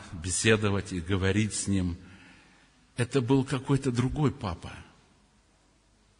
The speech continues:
Вы знаете, за эту беседу мы, наверное, раз десять помолились с ним.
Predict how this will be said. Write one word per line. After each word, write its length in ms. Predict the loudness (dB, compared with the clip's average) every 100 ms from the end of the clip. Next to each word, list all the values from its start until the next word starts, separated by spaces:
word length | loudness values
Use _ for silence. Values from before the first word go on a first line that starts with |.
| _ _ _ _ -4
Вы 60 |
знаете, 320 | 2 4 4
за 100 | 4
эту 160 | 4 2
беседу 400 | 0 0 0 2
мы, 140 | 4
наверное, 600 | 4 4 2 2 0 0 -4 -16 -20 -20 -20 _
раз 280 | -2 -2 0
десять 380 | 0 0 -2 -4
помолились 640 | -4 -2 -2 -4 -6 -8
с 100 | -8
ним. 180 | -8